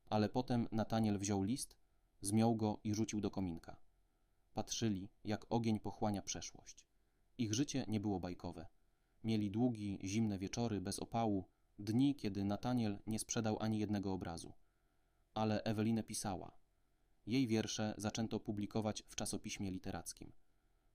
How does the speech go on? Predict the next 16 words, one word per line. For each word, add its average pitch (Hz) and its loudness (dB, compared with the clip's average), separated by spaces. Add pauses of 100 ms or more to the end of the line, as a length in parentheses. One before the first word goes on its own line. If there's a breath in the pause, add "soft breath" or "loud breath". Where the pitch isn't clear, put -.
pod 110 -2
pseudonimem 104 2 (300)
Imur. 101 0 (1040)
Pewnego 110 2
wieczoru, 104 0 (100)
przy - -2
winie 107 2
i 95 2
chlebie, 101 -2 (600)
Nathaniel 107 2
powiedział: 95 -4 (1120)
"Może 113 4
nie 113 4
mamy 113 6
pałacu, 104 0
Eweliny, 92 -4